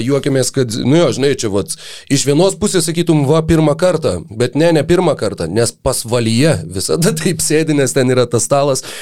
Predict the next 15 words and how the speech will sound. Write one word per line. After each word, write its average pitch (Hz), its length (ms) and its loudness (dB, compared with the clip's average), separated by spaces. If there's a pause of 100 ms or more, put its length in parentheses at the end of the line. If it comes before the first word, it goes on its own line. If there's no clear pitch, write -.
(200)
Skirtumas 185 500 0
tas, 196 160 0
kad 160 180 -4
pasvalyje 156 480 0
tau 147 160 2
už 127 120 -2
nugaros 143 400 2
yra 131 160 2
durys, 147 420 0
kurias 107 320 -2
vis 107 220 -2
darinėja 123 600 2
kas 120 160 0
nors 135 240 2
vaikščiodamas, 170 720 2